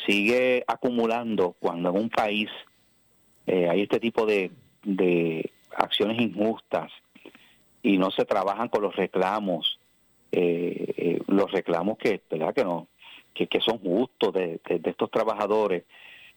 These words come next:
esto va creando un sinsabor, esto va creando, eh, una molestia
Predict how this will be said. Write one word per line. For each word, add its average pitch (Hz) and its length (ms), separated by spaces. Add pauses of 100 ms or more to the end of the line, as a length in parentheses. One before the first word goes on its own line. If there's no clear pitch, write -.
esto - 360
va 123 100
creando 113 540
un 101 80
sinsabor, 107 680
esto 95 220
va 101 120
creando, 92 880
eh, 85 280
una 87 220
molestia 104 800